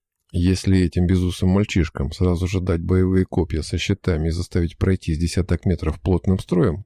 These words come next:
то результат будет очень даже плачевным, насадят друг друга на копья, как куропаток на вертел. А в настоящем бою будет ещё хуже.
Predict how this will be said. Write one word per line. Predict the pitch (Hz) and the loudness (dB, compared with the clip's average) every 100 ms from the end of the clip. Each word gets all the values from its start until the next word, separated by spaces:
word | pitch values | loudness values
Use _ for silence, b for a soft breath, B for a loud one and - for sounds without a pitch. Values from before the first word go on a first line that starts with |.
| - | -4
то | 202 | 0
результат | 107 123 139 185 | 2 0 0 -2
будет | 110 117 - | 0 0 0
очень | 117 - 90 | -2 -2 0
даже | 90 85 | 0 0
плачевным, | - 113 - 87 80 78 - _ - | -2 -2 -2 -2 0 -2 -6 _ -4
насадят | 87 80 92 87 80 | -2 0 0 0 0
друг | 90 92 | -2 0
друга | 110 143 113 | 0 0 0
на | 101 | 0
копья, | - - - 82 90 | -2 -4 -4 -6 -4
как | - - | -4 -2
куропаток | 143 113 - 127 - 104 | -2 -2 -2 -4 -4 -2
на | 98 | 0
вертел. | 85 73 - - - _ _ _ _ _ | 0 -2 -6 -14 -14 _ _ _ _ _
А | - 73 | -4 -2
в | 78 | 0
настоящем | 90 - 85 80 - 87 | -2 0 0 0 -2 -2
бою | 113 180 | 0 0
будет | 127 135 127 | 0 -2 -2
ещё | 131 - | -2 -2
хуже. | 131 - 104 92 | -4 -4 -4 -6